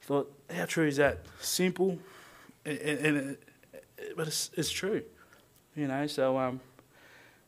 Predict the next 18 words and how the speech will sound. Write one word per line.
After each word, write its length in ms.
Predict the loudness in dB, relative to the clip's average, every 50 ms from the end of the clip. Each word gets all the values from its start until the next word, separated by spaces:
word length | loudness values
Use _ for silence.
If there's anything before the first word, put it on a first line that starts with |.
| _ _ _ _ _ _ _ -12
they're 80 | -4 -2
not 140 | -2 0 0
gonna 120 | 0 0
give 220 | 0 0 0 2
you 60 | 2 0
nothing, 260 | 0 -2 -4 -6 -6
you 80 | -4
gotta 140 | -2 -2 0
earn 220 | 0 0 0 -2 -2
it. 100 | -4 -8 -14 -20 -20 -20 -20 -20 -20 -20 -20 -20 -20 _ _ _ _ _ _ _ _ _ _ _ -20 -20 -20 -20 _ _ _ _ _ _ -20 -20 _ _ _ _ _ _ _ _ _ _ -20 -20 _ _ _ _ _
Inspiration 680 | -2 -2 -2 -2 -2 4 8 8 8 8 8 4 2 0
and, 140 | 0 0 0 -2 -4
and, 120 | -6 -6 -4 -4
and 180 | -4 -2 2
role 160 | 4 4 6
models, 360 | 6 6 4 4 2 -2 -6 -12 -18 -20 _ _ _ _ _ _ _ _ _ _ _ _ _ _ _ _ _ _ _ _ _ _ _ _ _ -2
you 80 | 0
know, 300 | 4 4 4 4 2 0